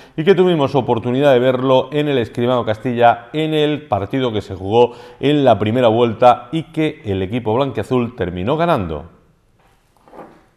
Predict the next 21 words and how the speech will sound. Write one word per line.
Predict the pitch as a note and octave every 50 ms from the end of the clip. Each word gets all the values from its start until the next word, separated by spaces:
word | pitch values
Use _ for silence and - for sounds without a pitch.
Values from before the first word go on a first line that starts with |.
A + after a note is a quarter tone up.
| _ _ _ _ _ _ _ _ _ - _ _ - - _ _ _ _ _ _ -
Nos | G2+
vamos | G#2+ B2+ C#3+ D3 -
al | - C#3 B2+
fútbol | - C3+ C#3+ C#3+ C#3 C3+ C#3 C3+ B2+ A2+
sala | - C#3 C3+ C#3 C3
porque | A#2 C3 A#2 A#2+ A2
tenemos | A2+ A#2+ B2 B2+ B2+ A#2+
que | A#2+ -
reseñar | B2+ A2+ A2+ G#2+ A#2 A2+ A#2 A#2+ A#2+ A2+
que | A#2
el | A2+ A2
equipo | G#2+ A2 A#2+ A2+ B2 A#2
del | A2+ A2+ A2 A2 G#2+ - - - -
Comotrán | - A#2 A#2 A2+ A2+ G#2+ G#2+ G#2+ C#3 D#3 D#3 C#3+ B2+ A2
de | A2+ G#2+
fútbol | - C3+ B2+ A2 A2 A#2 A2 G#2
sala | - - C#3 B2+ C3 C3 C3+ C3+ C#3 A#2+ - -
en | C#3 B2 A2+ A2+ A2 A2 A2 A2 G#2+ G#2+
la | A2 A2
Liga | B2 C#3 C3+ A#2 A2+ A#2 A2 G#2+ G#2+ G#2+
Femenina | - - C#3+ C3+ B2+ A#2 A#2+ B2 B2 B2 B2 B2 A#2+ -